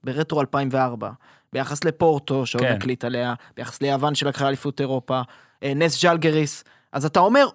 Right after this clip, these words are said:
Speaker 1: "אוקיי, ולנסיה זה עוד תרחיש מאוד מפתיע, אבל ריאלי, זה לא סנסציה", זה,
Speaker 2: כן.
Speaker 1: אבל עכשיו שאתה רואה את הדברים האלה,
Speaker 2: גם
Speaker 1: ועוד
Speaker 2: הקטע,
Speaker 1: הסיבות,
Speaker 2: לא,
Speaker 1: איזה
Speaker 2: גם,
Speaker 1: כיף.
Speaker 2: בדיוק, גם תמיד יש את הדברים מהצד,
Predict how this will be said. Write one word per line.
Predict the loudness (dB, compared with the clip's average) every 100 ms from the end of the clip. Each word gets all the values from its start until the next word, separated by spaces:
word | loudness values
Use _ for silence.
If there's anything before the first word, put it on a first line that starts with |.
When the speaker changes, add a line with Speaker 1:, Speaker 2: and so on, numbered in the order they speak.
| -2
Speaker 1:
"אוקיי, | 2 4 4 2
ולנסיה | 2 4 2 2
זה | 2
עוד | 2 0 -10 -10 _ _ _ _ _ _ _ _
תרחיש | -2 0 0
מאוד | 2 2
מפתיע, | 2 2 2
אבל | 4
ריאלי, | 4 6 6 2
זה | 0
לא | -2
סנסציה", | 0 -2 0 0 0 -2 -2
זה, | -2 -2
Speaker 2:
כן. | -2 -4
Speaker 1:
אבל | -4
עכשיו | -4 -4
שאתה | -2 -2
רואה |
את | -2
הדברים | -4 -6 -4
האלה, | -6 -6 -10 -12 -4
Speaker 2:
גם | -2
Speaker 1:
ועוד | 2 4
Speaker 2:
הקטע, | 4
Speaker 1:
הסיבות, | 0 0 2 4
Speaker 2:
לא, | 4
Speaker 1:
איזה | 4
Speaker 2:
גם, | 2
Speaker 1:
כיף. | -2 -2
Speaker 2:
בדיוק, | -4 -4 -6
גם | -6
תמיד | -4 -4 -2
יש | -2
את | 0
הדברים | 0 0 -2 -2 -2
מהצד, | -4 -2 0 0